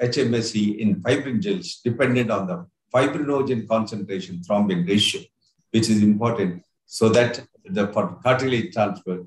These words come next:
it is important. And also here, hyaluronic acid suppresses the breakdown of tissues by inhibiting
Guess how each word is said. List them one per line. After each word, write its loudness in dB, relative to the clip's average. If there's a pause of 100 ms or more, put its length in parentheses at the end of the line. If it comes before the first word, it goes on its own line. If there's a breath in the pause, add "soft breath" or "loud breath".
it -12
is -6
important. -4 (380)
And 2
also 2
here, 0 (100)
hyaluronic 0
acid -2
suppresses -2
the -4
breakdown -2
of -6
tissues -4
by -6
inhibiting -2